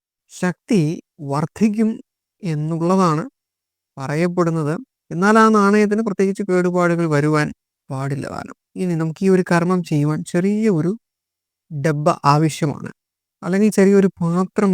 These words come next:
ആവശ്യമാണ്. അടച്ചുറപ്പുള്ളൊരു പാത്രം എന്തായാലും നമുക്ക് ഈ കർമ്മം ചെയ്യുന്നതിന് ആവശ്യമാണ്. അതിപ്പോ ഒരു കണ്ണാടി കുപ്പിയാണ്, അല്ലെങ്കിൽ ചെറിയ ബോട്ടിലാണ്, ഏറെ ഐശ്വര്യപ്രദമാണത്. ഇനി അതല്ല,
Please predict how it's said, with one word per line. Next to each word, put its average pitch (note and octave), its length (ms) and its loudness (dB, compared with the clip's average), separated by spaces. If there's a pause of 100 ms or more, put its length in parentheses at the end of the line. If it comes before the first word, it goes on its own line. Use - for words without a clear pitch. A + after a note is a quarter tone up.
ആവശ്യമാണ്. D#3 640 0 (460)
അടച്ചുറപ്പുള്ളൊരു G3 880 0 (800)
പാത്രം E3 360 -4
എന്തായാലും D#3 480 2
നമുക്ക് C3+ 260 -4
ഈ C#3 140 0
കർമ്മം C#3+ 360 0
ചെയ്യുന്നതിന് C3+ 640 -2 (360)
ആവശ്യമാണ്. D#3 600 0 (460)
അതിപ്പോ F#3 300 0 (160)
ഒരു F#3 140 -2
കണ്ണാടി E3 580 2
കുപ്പിയാണ്, D#3+ 600 2 (180)
അല്ലെങ്കിൽ D3+ 320 -2 (240)
ചെറിയ F#3+ 280 0 (800)
ബോട്ടിലാണ്, E3 640 0 (760)
ഏറെ A#3+ 240 -2
ഐശ്വര്യപ്രദമാണത്. F3+ 880 2 (260)
ഇനി F#3+ 180 -6
അതല്ല, F#3 300 2